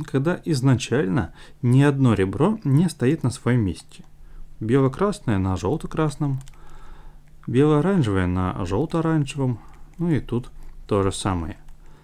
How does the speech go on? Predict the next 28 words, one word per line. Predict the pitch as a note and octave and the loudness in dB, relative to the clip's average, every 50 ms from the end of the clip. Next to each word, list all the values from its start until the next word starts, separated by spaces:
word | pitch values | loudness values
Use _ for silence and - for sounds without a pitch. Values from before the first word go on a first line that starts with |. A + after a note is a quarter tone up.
| - - - - | -20 -20 -8 -2
Так | - A2 G2 F#2 | -2 0 0 0
же, | F#2 F#2 | -2 -2
как | - G#2 E2+ - | -2 -2 -2 -2
и | - F#2+ | -2 -4
здесь, | F#2 G2+ A2 E3+ G3 G#3+ - - - - - - - - - - - - - - - - - - - - | -4 -2 0 0 0 0 0 -6 -12 -14 -16 -18 -18 -18 -20 -20 -20 -20 -20 -20 -20 -18 -18 -18 -10 -4
да | D3 | -2
и | D#2+ - - | -2 -2 -2
все | - - - F#2+ | -2 -2 -2 -2
остальные. | F#2 - - - G2 G2 F#2+ F2+ D2+ - - - - - - - - - - - - - - - - - - - | -2 -2 -2 -2 0 0 0 -2 -4 -8 -12 -16 -18 -20 -20 -20 -20 -20 -20 -20 -20 -20 -20 -20 -20 -20 -4 0
В | - | 0
этом | G3+ - B3+ A#3 | 2 4 4 2
случае | - - G3 G3+ G3+ - - G3+ F#3+ | 2 2 0 0 0 0 0 0 0
понятно, | - - G#2+ F#2 F2+ A2+ F3 F#3+ - C#3 | 2 2 0 2 2 0 0 0 -2 -4
что | - - - D3+ D#3+ | -4 -2 0 0 0
за | C3 G2+ G#2+ | 2 2 2
один | G2+ F#2+ F2+ F#2 F#2 F2+ | 2 2 2 0 0 0
раз | F#2+ C3 D4 C#4 - - | 0 -2 -2 -4 -6 -4
мы | - G#2+ C3+ D#3 | 0 0 0 0
все | C#3 - B2+ G2+ | 0 0 0 2
ребра | - G2+ A2+ B2 B2 C3 C3 C#3 | 2 2 2 2 2 0 0 0
не | B2 A2+ A2 G#2+ G2+ | 0 0 0 0 0
соберем. | - - G#2 G2+ A#2+ A#2+ A2+ F#2 D#2 F2+ - - - | -2 -4 0 2 2 2 2 2 -2 -4 -10 -10 -2
Но | - B2+ E3+ A#3 A#3 - - - - - | 2 2 2 2 0 -4 -8 -14 -10 -6
для | G#2+ G2+ G#2 G#2+ | -4 0 2 2
начала | G#2+ G#2+ G#2 - G3+ A3+ A#3+ A3 E3 | 2 2 2 0 -2 -2 0 0 0
нужно | C#3+ D#3 E3+ D#3+ C3 C#3 C#3 | 0 0 0 0 2 2 2
найти | A#2+ A#2 B2 A#2 - - G#2+ | 4 4 2 2 2 2 4
ребра, | F#2+ A2+ E3 G#3 F#3+ F3 B2+ E2 D2+ | 4 4 4 2 2 2 0 0 -2